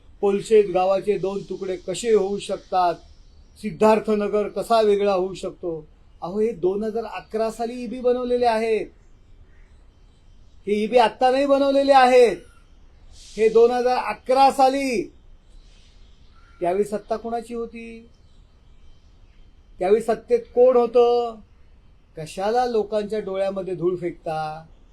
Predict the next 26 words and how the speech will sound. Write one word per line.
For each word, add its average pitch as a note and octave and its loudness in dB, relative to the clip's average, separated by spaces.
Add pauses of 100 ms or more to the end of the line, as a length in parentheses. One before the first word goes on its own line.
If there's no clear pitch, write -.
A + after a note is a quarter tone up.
(800)
आणि A3 -2
एक A#3+ 6
महाशय A3+ 4 (1400)
ज्यांना G3 -2 (280)
लोकसभा G3 -2
निवडणूक G3 -4
हारण्याचा F#3 -4
अनुभव F3+ 0
आहे, F#3 -2 (880)
आत्ता E3+ -8
विधानसभा G3 0
निवडणूक G3+ 0
हारण्याचा F3+ -6
अनुभव F3+ -2
आलेला F#3 -2
आहे F3+ -2 (600)
आणि F#3 -8
आता G3 -6
येणारी G3+ -4
महानगरपालिका G#3 -4
निवडणूक G#3 -6
हारण्याचा G3+ -10
सुद्धा A3+ -8
अनुभव G#3+ 0
येणार G#3 -2
आहे, F#3 -4